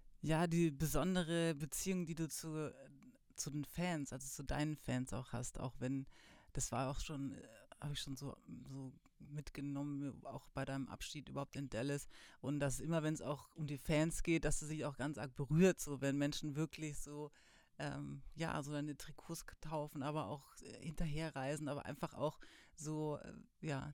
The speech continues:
dich so da begleiten auf deinem Weg, also dass du da so eine ganz special Beziehung irgendwie aufbauen kannst zu den Menschen oder das sehr wertschätzt, sagen wir mal so.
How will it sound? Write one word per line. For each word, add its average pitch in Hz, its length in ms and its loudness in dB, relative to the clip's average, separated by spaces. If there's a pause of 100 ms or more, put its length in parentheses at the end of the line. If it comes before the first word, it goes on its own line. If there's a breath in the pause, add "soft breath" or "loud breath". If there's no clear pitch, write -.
dich - 140 -6
so 151 500 -8 (380)
da 143 140 0
begleiten 147 500 -2
auf - 140 -4
deinem 143 240 0
Weg, 156 220 -2
also 143 160 -4
dass 143 220 -4
du 147 80 -10
da 139 180 -2
so - 80 -10
eine 147 100 -2
ganz 143 300 -4 (340)
special - 480 -2
Beziehung 180 480 -4
irgendwie 139 280 0
aufbauen 135 480 -2
kannst 135 340 -4
zu - 100 -8
den 135 240 -6
Menschen 139 360 -2
oder 127 160 0
das 131 200 -4
sehr 135 220 0
wertschätzt, 143 560 -4
sagen 120 140 -10
wir 127 80 -8
mal 123 140 -8
so. 123 200 -14